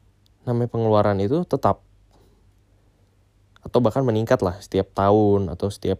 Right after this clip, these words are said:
bulannya, pasti ada aja pengeluaran lebih gitu kan.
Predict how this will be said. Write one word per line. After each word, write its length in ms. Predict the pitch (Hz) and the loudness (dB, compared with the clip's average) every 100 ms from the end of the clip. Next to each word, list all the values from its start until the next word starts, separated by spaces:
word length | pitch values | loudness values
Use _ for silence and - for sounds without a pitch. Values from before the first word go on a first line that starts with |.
| - | -6
bulannya, 560 | 98 95 92 98 110 | -4 -2 0 -2 -2
pasti 160 | 98 120 | -2 -4
ada 240 | 104 95 | -2 0
aja 240 | 95 110 110 | 0 2 2
pengeluaran 400 | 98 95 95 95 | 0 -2 -2 -2
lebih 400 | 92 101 98 90 | -4 -4 -6 -8
gitu 80 | |
kan. 160 | 87 85 | -8 -10